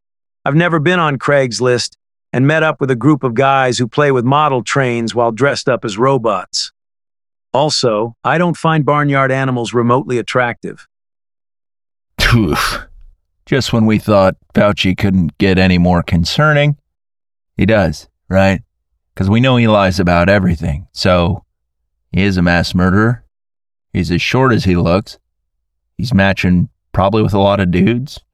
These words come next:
Speaker 2: on Tinder. He's doing Craigslist trains robot meetups. And keep him away from petting zoos, Kyle. The high integrity friends with good ideas are looking a little bit uneasy,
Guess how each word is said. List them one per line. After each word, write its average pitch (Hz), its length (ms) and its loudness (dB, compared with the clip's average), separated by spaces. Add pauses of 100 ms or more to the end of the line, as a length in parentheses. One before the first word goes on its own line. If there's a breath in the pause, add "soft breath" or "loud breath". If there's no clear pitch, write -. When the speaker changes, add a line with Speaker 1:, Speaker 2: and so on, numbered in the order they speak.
Speaker 2:
on 98 280 2
Tinder. 120 480 0 (1080)
He's - 200 -4
doing 104 500 2 (140)
Craigslist 98 800 0
trains 104 640 2
robot 95 640 2 (120)
meetups. 87 640 2 (720)
And 98 140 -2
keep 107 220 0
him 98 100 4
away 107 240 4
from 151 180 -2
petting 277 360 2
zoos, 92 520 0 (800)
Kyle. 98 480 0 (1400)
The 113 60 4
high 123 180 2
integrity 110 480 2
friends 98 360 0
with 95 140 -2
good 101 160 0
ideas 95 480 2
are 95 160 4
looking 98 320 2
a 98 80 2
little 98 180 2
bit 98 160 2
uneasy, 95 760 0